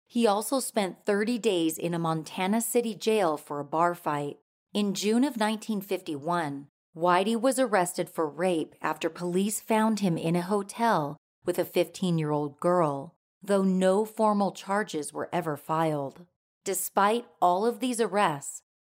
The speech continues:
Whitey was allowed to finish his military enlistment and was even given an honorable discharge in nineteen fifty-two. After returning to Boston, Whitey resumed his criminal career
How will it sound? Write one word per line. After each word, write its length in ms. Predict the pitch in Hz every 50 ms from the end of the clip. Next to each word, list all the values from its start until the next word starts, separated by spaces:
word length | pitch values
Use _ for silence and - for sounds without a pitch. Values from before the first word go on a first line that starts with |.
| _ _ -
Whitey 400 | 156 180 180 180 202 202 247 226
was 180 | 262 285 285
allowed 400 | 277 254 226 214 190 175 165 160 -
to 80 | -
finish 380 | - - - 175 180 190 190 -
his 180 | - 160 151 -
military 680 | 160 160 160 175 185 190 190 - 220 226 226 226 233
enlistment 720 | 226 208 208 233 247 240 - - - 160 151 151 - - - _ _ _ _ _
and 160 | - 202 208
was 200 | 196 202 196 196 - -
even 440 | 214 220 226 226 240 262 247 240
given 340 | 220 240 233 202 202 170 156
an 160 | 151 147 143 - -
honorable 580 | 165 160 165 180 190 185 202 190 196 196 196
discharge 720 | 185 190 - 208 196 - - - 175 156 147 147 156 - -
in 120 | 151 151
nineteen 400 | 151 156 160 156 - - 160 147
fifty-two. 880 | - - 160 160 - 143 139 - - - 190 190 170 151 143 139 - - _ _ _ _ _ _ _ _
After 380 | - 175 185 185 185 - 240 226
returning 540 | 208 240 233 - - 226 220 214 202 175 160
to 100 | - 156
Boston, 720 | 143 - 170 170 175 170 - - - 156 147 143 151 151 - _ _ _ _ _ -
Whitey 460 | 156 160 170 170 180 180 214 214 208
resumed 500 | 208 233 208 185 226 233 208 180 170 151
his 160 | 170 160 -
criminal 560 | - - - - 165 165 170 180 185 185 185
career 640 | 185 - - 202 190 220 226 208 170 151 143 147 -